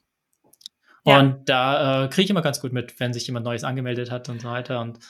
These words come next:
Speaker 2: ähm, ja, merke, dass Traction auf der Plattform drauf ist, dass die Leute, äh, da sind, sie nutzen. Ähm, genau. Wir haben's jetzt seit der Variante, das hatten wir vorher nicht, dass wir auch, ähm,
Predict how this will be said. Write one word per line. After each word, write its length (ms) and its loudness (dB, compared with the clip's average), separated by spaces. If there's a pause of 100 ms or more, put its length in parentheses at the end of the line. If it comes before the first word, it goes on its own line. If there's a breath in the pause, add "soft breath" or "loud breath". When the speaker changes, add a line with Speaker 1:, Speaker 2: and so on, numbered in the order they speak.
(440 soft breath)
Speaker 2:
ähm, 640 4
ja, 220 6
merke, 280 0
dass 240 0
Traction 340 -4
auf 100 -6
der 100 -4
Plattform 320 -4
drauf 320 0
ist, 180 -10
dass 140 -12
die 100 -10
Leute, 460 -6 (360)
äh, 260 4
da 200 0
sind, 180 -6
sie 140 -4
nutzen. 460 -4
Ähm, 600 -6
genau. 220 -4 (300 loud breath)
Wir 100 -2
haben's 160 2
jetzt 200 0
seit 420 -2
der 180 2
Variante, 360 2
das 80 2
hatten 160 -2
wir 80 -4
vorher 360 0
nicht, 320 -4 (300 soft breath)
dass 240 0
wir 180 4
auch, 340 2
ähm, 380 0